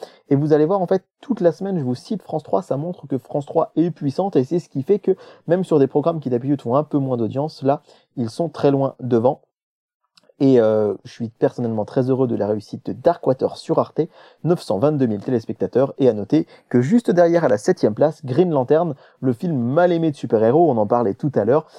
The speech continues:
euh, des films de super-héros un peu mal aimés, celui-là, dès le début, avait été, euh, relative, enfin, plutôt mal aimé, avec Ryan Reynolds, mais bien là, quand même, six cent onze mille téléspectateurs,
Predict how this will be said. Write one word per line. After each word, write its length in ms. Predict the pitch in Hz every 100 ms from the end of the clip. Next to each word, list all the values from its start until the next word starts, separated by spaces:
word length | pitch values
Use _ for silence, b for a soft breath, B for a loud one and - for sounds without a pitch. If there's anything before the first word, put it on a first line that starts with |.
| B B
euh, 160 | 107 104
des 100 | 117
films 160 | 127
de 60 | 110
super-héros 400 | - 113 110 110
un 60 | 104
peu 100 | 113
mal 200 | 101 104
aimés, 200 | 156 170
celui-là, 320 | 120 110 110
dès 200 | 120 160
le 80 | 135
début, 420 | 131 127 135 - b b -
avait 320 | 113 127 -
été, 360 | 131 113 123 113
euh, 280 | 101 104 110
relative, 560 | 104 127 120 - 120 -
enfin, 180 | - 90
plutôt 320 | - 160 127
mal 180 | 110 104
aimé, 300 | 120 180 143
avec 220 | 113 - -
Ryan 300 | 113 120 110
Reynolds, 460 | 104 131 160 135
mais 100 | 110
bien 200 | 104 98
là, 100 | 139
quand 140 | 156 131
même, 140 | 135
six 320 | - - 233
cent 180 | - 175
onze 160 | 151 135
mille 160 | 139
téléspectateurs, 680 | 123 113 - - - 165 170